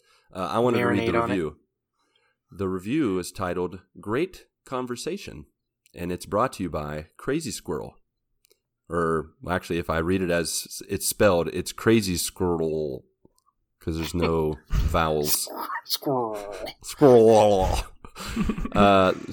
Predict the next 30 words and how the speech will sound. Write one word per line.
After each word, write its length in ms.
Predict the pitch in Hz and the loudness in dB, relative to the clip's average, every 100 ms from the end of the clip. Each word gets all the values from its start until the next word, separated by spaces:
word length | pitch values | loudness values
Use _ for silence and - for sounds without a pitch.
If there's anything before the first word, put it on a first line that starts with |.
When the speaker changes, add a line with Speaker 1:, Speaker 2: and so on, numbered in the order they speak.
| - | 0
Speaker 1:
Crazy 280 | - 175 147 | 8 8 8
Squirrel 260 | - 120 107 | 4 6 6
said, 280 | 113 95 - | 6 6 6
"I 140 | 113 147 | 4 6
enjoy 320 | 113 107 101 | 6 4 4
listening 360 | 92 - 87 80 | 4 0 -4 -4
to 80 | |
the 60 | 82 | -4
Good 140 | 85 82 | -4 -2
Morning 220 | 85 80 | -2 -2
Guys. 480 | 80 95 113 - - _ _ | 0 2 0 -4 -10 _ _
I 120 | 139 160 | -6 0
always 220 | 151 147 | 0 0
have 120 | 151 | -2
a 40 | 143 | -2
smile 300 | - 147 98 | -2 0 0
on 60 | |
my 100 | 80 | 0
face 340 | 82 85 82 - | -4 -4 -4 -2
when 140 | 110 | -2
listening. 400 | 95 76 76 73 - _ _ | -2 -4 -8 -10 -12 _ _
The 60 | - | -10
conversations 680 | - 101 92 107 110 101 90 | -4 -4 -2 -2 0 -4 -6
and 100 | 82 | -2
topics 340 | 123 123 123 | -2 0 0
are 60 | 127 | 4
always 200 | 147 131 | 2 2
fun 400 | 156 151 156 151 _ - | 0 2 0 -6 _ -10
and 120 | 165 | -4
entertaining. 580 | 165 151 - 78 69 76 | -4 -4 -4 -6 -6 -10